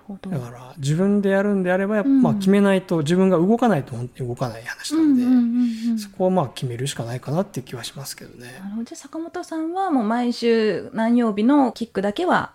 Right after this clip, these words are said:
Speaker 1: 決めて。
Speaker 2: きっちり決めてしまうタイプですね。
Speaker 1: あ、そうなんですね。で、あと、ランとかは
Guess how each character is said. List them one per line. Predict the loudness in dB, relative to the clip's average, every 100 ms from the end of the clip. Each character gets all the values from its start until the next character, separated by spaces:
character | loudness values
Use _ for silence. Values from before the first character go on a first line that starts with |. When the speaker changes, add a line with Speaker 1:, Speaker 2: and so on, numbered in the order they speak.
| -10
Speaker 1:
決 | -4
め | -2
て。 | -2 -8
Speaker 2:
き | -10
っ | -4
ち | -2
り | -2
決 | -6
め | -12
て | -12 -12 -8
し | -8
ま | -8
う | -10
タ | -12
イ |
プ | -12
で | -18
す | -18 -16
ね。 | -6
Speaker 1:
あ、 | -4 -4
そ | -4
う | -4
な | -4
ん | -6
で | -10
す |
ね。 | -6 -6
で、 | -4 -6
あ | -6
と、 | -4 -2 -4 -10 -8
ラ | -2 2
ン | 2
と | 0
か | -4 -4
は | -4 -4 -6 -10